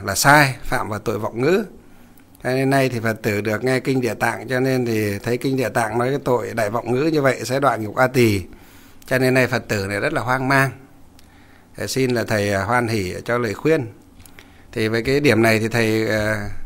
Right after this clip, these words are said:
cũng xin chia sẻ như thế này. À, khi chúng ta chưa biết á, thì, à, chưa biết thì cái, cái điều đó thì gọi là cũng không phải là cái tội lớn, tội đó có thể sám hối được. Điều quan trọng bây giờ chúng ta học Phật, chúng ta biết rồi mà chúng ta vẫn cố tình để đi tuyên truyền.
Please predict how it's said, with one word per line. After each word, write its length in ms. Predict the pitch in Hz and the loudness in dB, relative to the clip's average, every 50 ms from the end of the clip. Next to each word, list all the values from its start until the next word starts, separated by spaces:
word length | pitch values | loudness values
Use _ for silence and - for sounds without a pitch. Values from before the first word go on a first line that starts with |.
| - - - - - - - - - - | -6 -6 -8 -8 -8 -8 -8 -8 -6 -4
cũng 140 | 131 147 143 | -4 -4 -2
xin 220 | - 147 151 143 | -2 0 0 0
chia 160 | 147 147 139 | 0 0 0
sẻ 260 | 139 - 123 107 80 90 | 0 0 0 0 0 -2
như 100 | 117 131 | -4 -4
thế 120 | 131 139 147 | -4 -4 -2
này. 260 | 143 113 101 101 - - - - - - - - - - - - - - - - - | -2 -2 -4 -4 -8 -14 -20 -20 -20 -20 -20 -20 -20 -20 -20 -20 -20 -20 -20 -20 -12
À, 100 | - 113 | -10 -6
khi 220 | 113 - 160 156 135 | -2 0 2 2 2
chúng 180 | 156 147 151 | 2 0 2
ta 160 | 151 156 151 | 4 4 4
chưa 220 | 143 143 156 156 147 | 4 2 2 2 6
biết 240 | 156 185 214 - - | 6 6 6 6 2
á, 80 | 196 - - - | -4 -4 -4 -4
thì, 420 | 120 113 113 110 107 107 110 107 | -2 -2 0 0 0 0 0 0
à, 240 | 107 107 104 104 101 95 98 - - - - - - - - - - - - - - - - - - - - - - 107 110 - | 0 0 -2 -2 -6 -8 -14 -18 -20 -20 -20 -20 -20 -20 -20 -20 -20 -20 -20 -20 -20 -20 -20 -20 -20 -20 -18 -10 -8 -8 -4 0
chưa 140 | - 147 | 2 4
biết 180 | 156 180 208 180 - | 4 4 2 2 0
thì 140 | 139 123 110 | -2 -2 2
cái, 180 | 120 120 127 | 2 2 2
cái 180 | 127 160 147 143 | 2 0 -2 0
điều 200 | 135 113 110 107 | 0 0 2 4
đó 200 | 113 113 135 180 | 4 6 6 6
thì 120 | 190 143 | 4 2
gọi 200 | 113 110 107 107 | 0 0 0 0
là 220 | 110 110 110 107 101 98 98 - | 0 0 -2 -2 -4 -6 -10 -6
cũng 300 | - 123 147 175 185 175 170 | -4 -2 0 0 0 0 0
không 160 | 170 160 151 | -2 -2 -2
phải 160 | - - 98 | 0 -2 -2
là 60 | 98 | -2
cái 120 | 110 135 135 | -2 -4 -2
tội 220 | - 135 113 - | 0 0 0 2
lớn, 280 | 127 139 151 - 123 113 - - | 2 2 2 2 0 -4 -10 -4
tội 180 | - 131 110 110 | 0 0 0 2
đó 120 | 117 123 | 2 2
có 100 | 143 156 | 2 2
thể 80 | 147 127 | -2 -2
sám 220 | - - 143 151 | -4 -6 -4 -4
hối 180 | 143 147 175 196 | -2 -4 -2 -2
được. 240 | 196 147 107 107 - - - - - - - - - - - - - - - - - - | -2 -4 -4 -4 -10 -16 -20 -20 -20 -20 -20 -20 -20 -20 -20 -20 -20 -20 -20 -20 -8 -2
Điều 160 | 131 123 120 | 0 2 4
quan 200 | 120 147 151 151 | 4 4 4 4
trọng 200 | 156 147 131 123 | 4 4 2 4
bây 100 | 143 151 | 2 2
giờ 120 | 156 135 120 | 4 4 2
chúng 140 | 139 147 147 | 2 0 0
ta 80 | 156 | 0
học 180 | 131 135 123 - | 2 0 0 -2
Phật, 180 | - 135 117 113 | -2 -2 -2 -2
chúng 140 | - 147 147 | -2 -4 0
ta 140 | 147 151 151 | 2 2 4
biết 220 | 165 190 208 180 | 6 4 4 4
rồi 260 | - 143 127 120 120 120 | 4 4 4 6 4 4
mà 100 | 117 110 | 2 0
chúng 140 | 135 143 147 | -2 -2 2
ta 380 | 151 147 143 139 135 131 127 123 | 4 4 6 6 6 4 4 2
vẫn 340 | 117 131 147 175 175 165 - | 2 2 4 4 4 4 4
cố 220 | 147 147 165 202 | 4 4 6 6
tình 220 | 202 165 135 123 | 6 4 4 4
để 80 | 117 117 | 4 2
đi 120 | 123 147 | 0 0
tuyên 240 | 147 - 175 170 156 156 | 2 4 4 4 4 6
truyền. 340 | 185 135 123 113 104 98 | 6 6 6 6 4 0